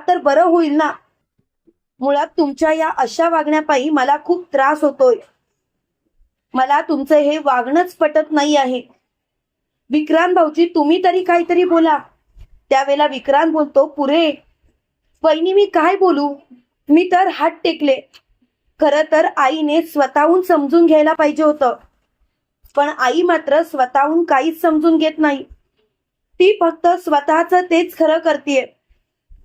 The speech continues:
खरं सांगायचं तर मलाच काय कळत नाही काय करावं ते, पण लवकरात लवकर सगळ्या गोष्टी नीट करायला पाहिजे, नाहीतर सगळं काही हातातून निसटून जाईल."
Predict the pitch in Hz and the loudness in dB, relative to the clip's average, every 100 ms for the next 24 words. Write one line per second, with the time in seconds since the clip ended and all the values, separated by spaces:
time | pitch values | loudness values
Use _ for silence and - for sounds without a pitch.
0 | _ _ _ _ - 269 277 302 294 294 | _ _ _ _ -4 -2 -2 -2 -2 -2
1 | 302 302 302 294 302 277 262 302 320 339 | 0 0 2 0 2 0 0 -2 -2 -2
2 | 339 339 294 311 302 285 339 - 285 330 | 0 2 0 0 -2 -4 -2 -2 -2 -2
3 | 302 269 277 311 302 277 247 _ _ - | -2 0 0 0 -2 -4 -6 _ _ -20
4 | _ _ _ _ _ _ _ - 294 302 | _ _ _ _ _ _ _ -2 0 2
5 | 262 269 302 302 302 294 311 277 269 320 | 0 -2 -2 -2 -2 -2 -2 -2 -2 -2
6 | - 262 285 302 302 262 - 294 320 285 | -4 -4 0 -2 0 -2 -2 -2 0 -2
7 | 302 - 277 277 294 294 269 254 277 247 | -4 -2 -2 0 -2 -2 -4 -2 -2 -2
8 | - _ _ _ _ _ _ _ _ 285 | -4 _ _ _ _ _ _ _ _ -4
9 | 330 370 392 403 370 320 359 381 359 370 | -2 0 -2 -2 -2 0 -2 -2 0 0
10 | 294 269 320 320 359 349 302 - - 359 | -2 -2 -2 2 2 4 2 0 0 4
11 | 330 302 269 | 4 4 -2